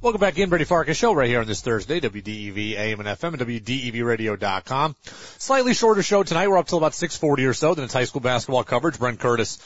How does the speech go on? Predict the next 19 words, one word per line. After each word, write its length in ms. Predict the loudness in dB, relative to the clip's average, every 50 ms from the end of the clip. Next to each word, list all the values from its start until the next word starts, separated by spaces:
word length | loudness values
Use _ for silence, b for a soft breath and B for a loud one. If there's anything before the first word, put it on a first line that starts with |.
| B B B B B B
on 180 | 0 0 0 -2
the 60 | -4
call 420 | -4 0 0 2 2 0 0 -2
in 220 | -2 -4 -6 -6 -4
the, 220 | -4 -2 0 0
uh, 100 | 0 -2
high 140 | -2 -4 -6
school 200 | -6 -4 -6 -6
season. 300 | -4 -2 -4 -4 -2 -2
I 0 |
mean, 80 | -4 -4
it 80 | -2
just 160 | -2 -4 -2
keeps 240 | -2 -2 -2 -2 -2
coming, 320 | -2 0 0 -2 -2 -8 -10 -6
right? 180 | -2 -2 0 2
Like, 160 | 2 2 2
it's 140 | 0 2 4
all, 120 | 2 2